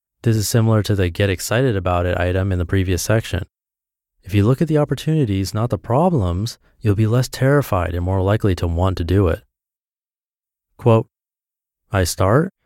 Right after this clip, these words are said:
but I get distracted and never finish," unquote. If you start, you've already made a big step towards finishing. Now,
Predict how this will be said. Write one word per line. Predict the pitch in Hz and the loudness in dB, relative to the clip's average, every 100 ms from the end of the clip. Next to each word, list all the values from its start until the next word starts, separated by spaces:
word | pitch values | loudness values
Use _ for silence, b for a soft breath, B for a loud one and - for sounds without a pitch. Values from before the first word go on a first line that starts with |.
| - | -6
but | 98 | -2
I | |
get | 92 98 | -2 -2
distracted | 85 - - 139 151 85 87 - | -4 -6 -2 0 -2 -6 -8 -12
and | - 87 | -6 -2
never | 90 80 | -2 0
finish," | - 110 87 85 - | 0 0 0 -6 -4
unquote. | 98 98 - 85 - _ _ _ _ _ _ _ _ - | -2 -2 0 -2 -2 _ _ _ _ _ _ _ _ -6
If | 95 | -4
you | 90 | -4
start, | - 101 113 170 185 - | -4 0 0 0 -4 -8
you've | 95 127 135 | -4 -2 0
already | 147 147 | 0 0
made | 151 | 0
a | 120 | -2
big | 82 117 135 | -2 -2 -2
step | - - 147 123 - | -4 -2 0 0 -2
towards | - 95 87 | -4 -2 -2
finishing. | 120 131 113 92 87 - _ _ _ - | 0 0 0 -6 -8 -14 _ _ _ -8
Now, | 101 127 135 98 | -2 0 0 -2